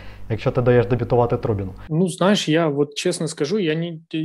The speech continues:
Speaker 2: я думаю, что вот не вызов Буяльского — это что-то личное. Не то, что там, э, Виталий личный враг Андрея Шевченко. Я так не думаю. Я просто думаю, что когда-то он его не вызвал по каким-то причинам. Может, там в заявку не входил, может, действительно не рассчитывал на него.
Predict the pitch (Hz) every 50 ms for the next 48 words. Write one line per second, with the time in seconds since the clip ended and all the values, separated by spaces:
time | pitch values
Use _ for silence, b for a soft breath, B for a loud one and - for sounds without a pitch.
0 | 160 151 147 147 165 175 196 170 175 196 190 185 160 - - - 156 151 151 151
1 | 151 - 160 156 156 180 170 160 160 151 143 156 170 202 214 208 - 160 151 156
2 | 151 - - - 180 165 - 156 180 240 233 - - - 151 151 160 165 202 240
3 | - 208 - - 165 160 156 147 143 139 135 _ _ _ 135 139 139 139 135 135
4 | 147 143 - 165 185 180 147 131 123 B B B B B B B B - 143 151
5 | 156 - - 147 139 143 139 - 143 131 135 143 135 127 - 139 131 - - 175
6 | 185 202 190 - 131 127 127 123 123 127 127 127 131 131 135 139 143 156 165 165
7 | 156 - - 151 147 208 247 247 196 160 165 175 208 196 - - 165 165 233 240
8 | 208 - - - - 147 147 180 196 190 180 170 165 170 165 165 165 165 160 160
9 | 190 269 254 196 151 135 - - 147 143 151 - - 151 135 - 135 - - 131
10 | - - 226 202 151 139 165 180 170 131 - 135 127 123 - - 143 160 180 170
11 | 160 - _ 151 143 135 - 151 139 139 139 151 151 139 143 - - 165 147 151
12 | 147 147 143 139 - - 175 165 160 156 151 151 151 147 147 147 175 220 214